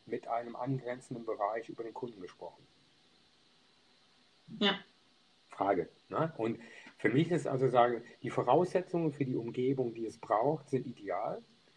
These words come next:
Speaker 1: Ich glaub, was wir jetzt brauchen, ist nochmal die, so ein bisschen Glitter mit Mut und den Raum, den, ich sag mal, die Freiheitsgrade, die wir haben, halt auch zu nutzen.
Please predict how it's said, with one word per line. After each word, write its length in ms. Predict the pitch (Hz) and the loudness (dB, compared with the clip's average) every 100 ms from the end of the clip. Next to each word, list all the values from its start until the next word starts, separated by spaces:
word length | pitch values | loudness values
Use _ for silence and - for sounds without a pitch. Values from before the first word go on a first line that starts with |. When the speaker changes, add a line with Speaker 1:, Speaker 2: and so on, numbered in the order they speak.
| _ _ | _ _
Speaker 1:
Ich 80 | - | -2
glaub, 200 | 135 131 | 0 2
was 140 | 123 120 | 0 2
wir 80 | |
jetzt 240 | 117 139 - | 2 2 -6
brauchen, 460 | 127 139 147 143 123 | 2 2 2 -2 -6
ist 180 | 135 | -6
nochmal 440 | 127 120 113 117 113 - - _ 107 | -8 -2 0 0 0 -12 -20 _ -12
die, 240 | 113 117 - - - - - | -12 -12 -18 -18 -18 -18 -20
so 120 | 104 110 | -8 -4
ein 100 | 127 | 0
bisschen 380 | 135 - 127 | 0 0 -6
Glitter 600 | - 117 135 151 139 135 117 | -2 -2 2 2 4 0 -2
mit 180 | 113 117 | -6 -6
Mut 420 | 113 151 226 - - _ _ | -2 -2 -2 -12 -20 _ _
und 440 | 120 127 131 - - _ _ _ _ _ _ 123 | -4 -4 -6 -14 -20 _ _ _ _ _ _ 0
den 140 | 120 | 2
Raum, 480 | 110 113 135 147 139 | 6 6 6 2 2
den, 300 | 123 120 - 131 127 - | -2 -2 -10 -14 -14 -12
ich 120 | 117 | -8
sag 100 | 123 | -4
mal, 120 | 117 | -4
die 120 | 110 | -6
Freiheitsgrade, 760 | - 143 170 143 - 113 104 98 | -4 -2 2 0 -2 -4 -4 -4
die 120 | 101 | -6
wir 120 | 95 | -6
haben, 260 | 104 123 120 | -4 -6 -4
halt 200 | 123 - | -4 -6
auch 140 | - | -8
zu 120 | - | -12
nutzen. 340 | 113 131 - | -14 -14 -16